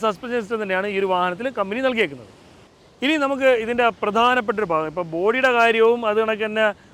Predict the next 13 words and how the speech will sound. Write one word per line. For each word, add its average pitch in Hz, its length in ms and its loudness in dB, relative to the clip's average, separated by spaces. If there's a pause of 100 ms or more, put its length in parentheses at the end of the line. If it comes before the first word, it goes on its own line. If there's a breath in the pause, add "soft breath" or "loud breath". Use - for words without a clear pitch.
(100)
കൂടുതൽ 233 280 -2 (100)
സ്പെക്കിൻ്റെ 247 480 0
കാര്യമൊന്നും 220 480 0
നമ്മൾ 208 160 -4 (140)
സാധാരണ 214 520 0
എക്സ്പ്ലെയിൻ 226 320 -4 (120)
ചെയ്യാത്തത് 220 500 0
കൊണ്ട് 226 200 -2
തന്നെയാണ് 196 300 -6 (120)
കൂടുതലായിട്ട് 214 500 0 (420 loud breath)
ഇതിൻ്റെ 240 300 2
കാര്യങ്ങൾ 220 280 2 (120)
പറയാത്തത്. 180 380 2